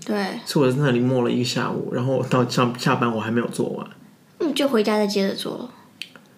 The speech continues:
Speaker 2: 是啦，我就有留一个，就是说类似于一个 note 跟他说，我说我今天没有做好，我说我检讨我自己的错误，我确实没有做好，我回去把它做完，下星期拿给你。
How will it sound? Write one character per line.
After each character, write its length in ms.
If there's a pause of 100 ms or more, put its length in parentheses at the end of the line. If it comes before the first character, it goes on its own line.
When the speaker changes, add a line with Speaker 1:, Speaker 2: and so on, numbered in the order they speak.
(300)
Speaker 2:
是 220
啦， 120
我 80
就 100
有 160
留 220
一 80
个， 140
就 100
是 160
说 380
类 140
似 180
于 140
一 40
个 60
note 240
跟 120
他 120
说， 180
我 120
说 160
我 260
今 180
天 120
没 100
有 80
做 220
好， 240
我 120
说 200
我 200
检 280
讨 180
我 140
自 160
己 60
的 60
错 220
误， 160
我 60
确 160
实 100
没 80
有 80
做 160
好， 160
我 80
回 180
去 180
把 120
它 60
做 180
完， 160
下 180
星 140
期 40
拿 200
给 220
你。 160